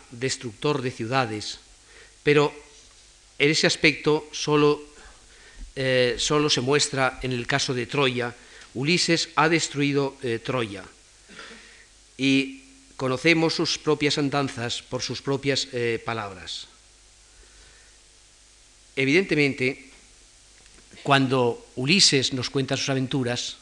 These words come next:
pudo pasar en silencio aventuras que no podía presentar a una luz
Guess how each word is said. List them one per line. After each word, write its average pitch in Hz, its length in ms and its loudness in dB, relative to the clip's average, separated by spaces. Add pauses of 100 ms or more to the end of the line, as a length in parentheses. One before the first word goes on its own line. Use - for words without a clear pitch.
(240)
pudo 185 260 2
pasar 147 480 4
en 135 140 -2
silencio 131 640 0 (300)
aventuras 151 760 2 (280)
que 139 440 2
no 156 220 2
podía 160 320 4
presentar 139 680 0
a 123 120 0
una 147 260 4
luz 143 320 0